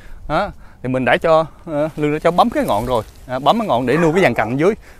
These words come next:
Con thấy rất là đẹp không? À, rồi bây giờ Lương sẽ hướng dẫn cho bà con biết cái, cái, cái cách để phân biệt sầu riêng ri sáu. Không? Mời bà con. Rồi,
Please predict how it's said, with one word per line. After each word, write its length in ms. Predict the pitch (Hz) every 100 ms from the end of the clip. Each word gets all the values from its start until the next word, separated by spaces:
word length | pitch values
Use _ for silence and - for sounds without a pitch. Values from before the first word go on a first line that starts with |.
| -
Con 160 | 131
thấy 80 | 151
rất 80 | 175
là 80 | 180
đẹp 120 | 110
không? 140 | 139 - -
À, 180 | 110 107 - - -
rồi 120 | 135
bây 100 | 165
giờ 160 | 151 135
Lương 160 | 156
sẽ 120 | 156 170
hướng 160 | 220
dẫn 120 | 131
cho 80 | 180
bà 60 | 143
con 200 | 139 170
biết 160 | 233 269 494 - - - - -
cái, 280 | 185 220 269 - - - - 226
cái, 200 | 190 214
cái 140 | 196
cách 180 | 214 247
để 60 | 156
phân 160 | 175
biệt 140 | 131 110
sầu 100 | 135
riêng 140 | 135
ri 60 | 139
sáu. 280 | 160 214 - -
Không? 180 | 170 165 -
Mời 140 | 120 107
bà 60 |
con. 140 | 123 123 - - - - - -
Rồi, 140 | 147